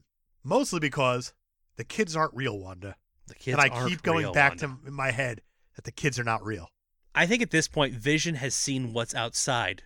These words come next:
Speaker 2: and we're gonna get some, a serious confrontation between the two of them in the next episode.
Speaker 1: You have to. Vision stayed knocked out at the end of this thing. He has not come back yet.
Speaker 2: That's true.
Speaker 1: So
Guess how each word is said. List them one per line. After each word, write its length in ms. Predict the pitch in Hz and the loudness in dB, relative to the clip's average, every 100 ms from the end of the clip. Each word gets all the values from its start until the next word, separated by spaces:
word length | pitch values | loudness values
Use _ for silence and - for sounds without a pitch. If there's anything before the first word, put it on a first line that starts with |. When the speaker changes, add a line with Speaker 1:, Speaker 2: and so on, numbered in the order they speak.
| - | -18
Speaker 2:
and 180 | - 110 127 | -10 -8 -4
we're 80 | |
gonna 180 | 123 123 | -2 -2
get 220 | 117 117 | -4 -4
some, 340 | - 113 101 98 _ _ - | -4 -4 -6 -10 _ _ -6
a 100 | 160 | -2
serious 440 | - - 214 185 - | -2 0 0 0 0
confrontation 580 | 151 139 131 123 113 | -4 -4 -4 -4 -6
between 240 | 101 - 107 | -6 -8 -8
the 60 | |
two 220 | 104 - 98 | -6 -6 -6
of 80 | |
them 140 | 98 95 | -6 -8
in 40 | |
the 80 | 95 | -10
next 220 | 101 - | -12 -14
episode. 400 | - - - - - _ | -14 -14 -14 -18 -20 _
Speaker 1:
You 60 | 143 | 6
have 220 | 180 240 | 8 8
to. 200 | - 78 _ _ | 2 -12 _ _
Vision 380 | 143 190 240 175 - | -2 0 0 -4 -10
stayed 340 | - 185 196 | 0 2 2
knocked 280 | 165 175 - | 4 4 6
out 140 | 160 123 | 6 6
at 40 | |
the 100 | 120 | 2
end 100 | 131 | -6
of 60 | 90 | -6
this 120 | - | -10
thing. 220 | - 76 - | -10 -16 -8
He 120 | 165 | -2
has 140 | 147 | -2
not 320 | 131 135 151 - | 2 4 4 2
come 160 | 143 | 0
back 280 | 127 123 - | 4 4 2
yet. 280 | 110 113 - | -4 -6 -4
Speaker 2:
That's 220 | 135 - | -4 -4
true. 320 | - 190 101 - | -2 -2 -2 -2
Speaker 1:
So 380 | 131 110 98 | -2 -2 -6